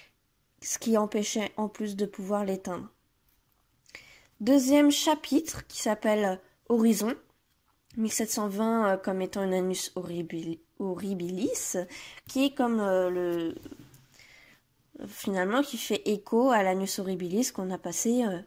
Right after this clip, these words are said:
en deux mille vingt. Deuxième sous-partie, deuxième sous-chapitre, pardon, l'incendie de Rennes, un désastre exceptionnel en Europe. Et enfin, représenter l'incendie au dix-septième et dix-huitième siècle.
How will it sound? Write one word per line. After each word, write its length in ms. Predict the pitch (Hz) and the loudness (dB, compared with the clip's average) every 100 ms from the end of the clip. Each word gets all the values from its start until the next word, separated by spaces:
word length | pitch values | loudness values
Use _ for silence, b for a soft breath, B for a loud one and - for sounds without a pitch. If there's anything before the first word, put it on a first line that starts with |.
| _ | _
en 140 | 233 233 | -2 2
deux 140 | 226 | 4
mille 280 | 220 208 180 | 4 2 -2
vingt. 180 | 165 - _ _ _ B B B B B B _ _ _ _ _ _ | -8 -12 _ _ _ B B B B B B _ _ _ _ _ _
Deuxième 520 | 196 196 254 254 269 | -8 4 4 6 4
sous-partie, 1300 | 294 - 233 - 208 - - - 294 311 320 320 320 | 4 2 0 2 0 0 -6 4 8 10 10 8 4
deuxième 340 | 208 220 220 220 | -2 0 0 0
sous-chapitre, 600 | - 320 240 233 294 294 | 0 2 0 2 0 4
pardon, 360 | 233 226 302 | 2 4 4
l'incendie 640 | 269 262 294 302 277 254 240 | 4 4 4 4 4 4 4
de 120 | 220 | 2
Rennes, 320 | 196 196 226 | 2 2 2
un 100 | 220 | 0
désastre 500 | 196 185 185 - - _ - | 0 0 -4 -4 -20 _ -6
exceptionnel 640 | 277 294 277 240 214 196 | 0 0 2 2 2 2
en 60 | 185 | 0
Europe. 520 | 175 175 202 285 - _ _ _ _ _ _ b b b b b _ - | -2 0 0 0 -12 _ _ _ _ _ _ b b b b b _ 0
Et 120 | 269 | 2
enfin, 320 | 226 - 285 | 2 4 4
représenter 600 | 277 - 233 214 202 285 | 4 2 0 0 4 6
l'incendie 680 | 277 254 - 220 190 180 - - | 6 4 0 0 -2 -6 -10 -6
au 120 | 269 | 0
dix-septième 600 | 247 233 - 196 269 294 | 2 0 -2 -2 2 4
et 80 | 294 | 4
dix-huitième 540 | 233 233 226 226 220 202 | 2 0 0 -2 -4 -4
siècle. 440 | - - - | -6 -8 -18